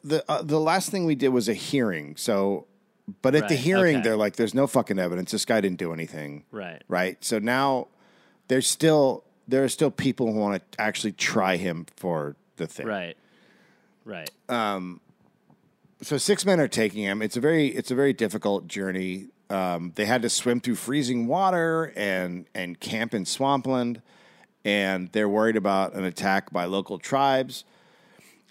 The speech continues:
Speaker 1: And they know, like, they're like, the, Aaron never complains. He just goes along.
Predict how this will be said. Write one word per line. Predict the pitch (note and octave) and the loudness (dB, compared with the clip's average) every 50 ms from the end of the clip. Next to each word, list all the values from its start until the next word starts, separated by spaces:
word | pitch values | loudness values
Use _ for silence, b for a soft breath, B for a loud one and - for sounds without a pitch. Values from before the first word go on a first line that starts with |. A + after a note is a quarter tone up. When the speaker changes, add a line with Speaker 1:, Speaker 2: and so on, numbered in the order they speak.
| _ - _ _ _ _ _ | _ -20 _ _ _ _ _
Speaker 1:
And | - G3 G#3 | 0 2 4
they | A3 A3+ | 4 6
know, | A#3+ B3 A#3 C#3 | 6 6 6 6
like, | A2 C3 C3 A#2 | 4 2 0 2
they're | C3+ C3+ | 2 2
like, | C3 C3+ C3 A#2+ - - _ - | 2 2 0 0 -4 -10 _ -6
the, | D3 C#3 C#3+ C#3+ - D3+ | 0 0 0 2 2 4
Aaron | D3 D3 D3 C#3+ C3+ | 4 6 6 4 4
never | C3 B2+ B2 B2 A2+ | 4 4 2 2 -2
complains. | - A2 F#2+ F#2 F#2 G2 D#2+ C#2+ C#2+ - - - | -2 -8 -8 -6 -6 -6 -6 -8 -12 -16 -14 -8
He | - G2 F#2+ F2 | -6 -6 -6 -6
just | F2 F#2+ F#2 - | -8 -10 -10 -6
goes | - G#2+ G#2 G#2 G2+ | -2 -2 -2 -2 -2
along. | G2+ F#2 F2+ E2+ D#2+ D#2 D#2 D#2+ D#2+ D#2 | -4 -6 -6 -6 -8 -8 -10 -12 -14 -18